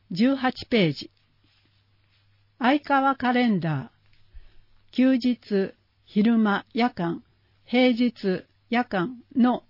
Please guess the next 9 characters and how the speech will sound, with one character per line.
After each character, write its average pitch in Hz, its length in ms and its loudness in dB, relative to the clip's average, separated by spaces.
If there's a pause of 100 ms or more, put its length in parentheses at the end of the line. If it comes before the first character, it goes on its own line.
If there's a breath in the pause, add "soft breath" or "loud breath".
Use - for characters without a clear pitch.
(100)
救 254 260 0
急 247 300 0
診 226 340 2
療 156 260 -2
は、 147 220 -8 (1700)
水 277 340 2
道 294 220 4
道 160 420 -2
を - 100 -12